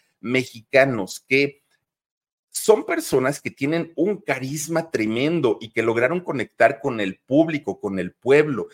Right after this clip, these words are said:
Y, y es generalizado el cariño que se le tiene a estos deportistas, independientemente a si su público son de la alta sociedad o son gente del pueblo. Finalmente, estos deportistas, eh, Hugo Sánchez, Jorge Campos, eh,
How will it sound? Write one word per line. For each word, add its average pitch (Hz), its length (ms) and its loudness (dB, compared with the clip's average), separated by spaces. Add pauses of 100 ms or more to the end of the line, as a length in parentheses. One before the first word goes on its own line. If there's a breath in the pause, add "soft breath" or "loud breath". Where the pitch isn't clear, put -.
(320 loud breath)
Y, 156 360 -10
y 160 300 0
es 208 120 0
generalizado 135 760 0
el 151 100 -6
cariño 113 380 -2
que 120 80 -12
se - 120 -8
le 92 120 -8
tiene 127 380 -2
a 101 120 -2
estos 127 300 -6
deportistas, 120 720 -6 (300 loud breath)
independientemente 135 1300 0
a 101 120 0
si 101 120 -12
su - 200 -14
público 139 560 0 (180 loud breath)
son 139 400 4
de 131 80 6
la 104 220 2
alta 120 280 2
sociedad 92 640 0
o 95 60 -8
son 107 240 -4
gente 107 320 -4
del 107 180 0
pueblo. 95 420 -2 (280 loud breath)
Finalmente, 151 720 -2
estos 190 240 -4
deportistas, 98 840 -2
eh, 101 220 -4
Hugo 101 220 -2
Sánchez, 90 420 -6
Jorge 95 340 -8
Campos, 95 580 -2 (300 loud breath)
eh, 98 420 4